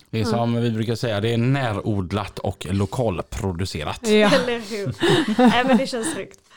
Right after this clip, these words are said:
Speaker 2: Ja.
Speaker 3: Det är jättebra. Och jag trivs ju superbra.
Speaker 1: Mm.
Speaker 2: Ja.
Speaker 1: Coolt.
Speaker 3: Ja,
Speaker 2: Vad
Speaker 3: det är
Speaker 2: gjorde du
Speaker 3: roligt.
Speaker 2: på den här, eh, internshipen?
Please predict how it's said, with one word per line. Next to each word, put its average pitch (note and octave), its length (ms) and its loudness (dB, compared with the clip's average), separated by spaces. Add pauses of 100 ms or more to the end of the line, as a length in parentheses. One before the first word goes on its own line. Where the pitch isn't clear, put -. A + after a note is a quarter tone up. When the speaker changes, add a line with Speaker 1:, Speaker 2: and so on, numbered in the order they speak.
Speaker 2:
Ja. A3+ 260 4 (420)
Speaker 3:
Det A3+ 60 -8
är A3+ 40 -4
jättebra. G#3+ 460 -8
Och A3+ 120 -6
jag A#3 140 -4
trivs G3 280 -12
ju F#3 160 -10
superbra. - 580 -14 (220)
Speaker 1:
Mm. A2+ 320 -2
Speaker 2:
Ja. G#3 280 0 (1040)
Speaker 1:
Coolt. C#3 440 -8 (240)
Speaker 3:
Ja, G#3+ 80 -4
Speaker 2:
Vad C#4+ 100 8
Speaker 3:
det F4 60 6
är F4+ 100 8
Speaker 2:
gjorde G#3+ 160 6
du A3 80 8
Speaker 3:
roligt. A3 100 2
Speaker 2:
på C4+ 80 6
den C#4 160 6
här, F#3 200 6
eh, G3 560 2
internshipen? F3+ 1300 -2